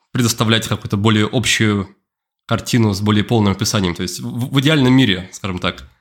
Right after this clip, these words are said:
с идеальным приложением, что бы вы еще, не знаю, измеряли, з-, зачем бы еще наблюдали, чтобы иметь возможность предсказывать и описывать, что именно происходит с человеком?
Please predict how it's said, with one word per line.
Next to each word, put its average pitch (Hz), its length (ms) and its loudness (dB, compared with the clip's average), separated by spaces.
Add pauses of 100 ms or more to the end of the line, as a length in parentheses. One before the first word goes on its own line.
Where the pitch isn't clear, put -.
(260)
с - 200 -8
идеальным 113 420 0
приложением, 104 640 0
что - 180 -2
бы 131 120 0
вы 107 140 2
еще, 101 400 0 (240)
не 104 100 -10
знаю, 95 240 -2
измеряли, 104 640 0 (340)
з-, 110 280 -6
зачем 117 500 0
бы 107 80 2
еще 107 200 0
наблюдали, 107 480 2
чтобы 95 380 -4 (300)
иметь 107 260 2
возможность 104 680 0 (320)
предсказывать 104 720 0
и 107 60 2
описывать, 107 400 -2
что - 200 -2
именно 104 260 4
происходит 104 420 -2
с - 40 -4
человеком? 101 500 -2